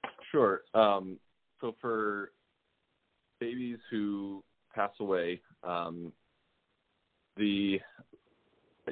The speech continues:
normal physiological processes start to happen quickly, um, you know, with their tissues start to break down and whatnot,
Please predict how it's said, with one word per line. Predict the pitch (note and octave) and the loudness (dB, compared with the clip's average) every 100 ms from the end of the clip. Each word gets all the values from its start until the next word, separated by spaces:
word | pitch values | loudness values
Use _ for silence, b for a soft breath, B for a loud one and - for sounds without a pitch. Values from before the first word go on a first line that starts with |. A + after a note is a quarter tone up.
| - | -4
normal | A2 A2+ A#2+ A2 G2+ F#2+ - _ _ _ _ _ _ | 4 8 8 8 8 6 0 _ _ _ _ _ _
physiological | A#2+ G2 G2 F#2+ F#2+ F2+ F#2+ - | -2 2 2 4 2 -2 -8 -8
processes | - F#2+ - F2+ - F2+ F2 | -2 -2 -2 -10 -10 -14 -14
start | - F#2 F#2 | -4 -4 -4
to | F#2+ | -4
happen | G2 G2+ F#2 F2+ | -4 -4 -6 -8
quickly, | - G2 - E2+ E2 E2 - - | -4 -4 -4 -6 -6 -6 -12 -6
um, | E2+ E2 D#2+ | -2 -2 -2
you | E2 | -4
know, | D#2+ | -4
with | D#2+ | -4
their | E2+ D2+ - - | -8 -10 -12 -6
tissues | G2+ - E2+ | -6 -6 -2
start | - E2+ | 0 0
to | - | 0
break | E2 F2 E2+ | 2 2 2
down | F2+ E2+ E2 | 0 2 0
and | E2 E2+ | 0 4
whatnot, | F2+ F2 E2+ G2+ | 4 4 2 0